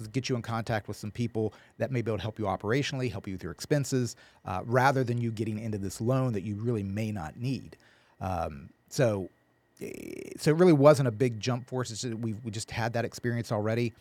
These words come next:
um, and, and just, you know,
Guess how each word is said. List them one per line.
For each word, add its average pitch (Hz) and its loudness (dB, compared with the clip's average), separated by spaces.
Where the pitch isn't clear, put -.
um, 92 -6
and, 104 -2
and 104 -6
just, 107 -6
you 62 -10
know, 69 -10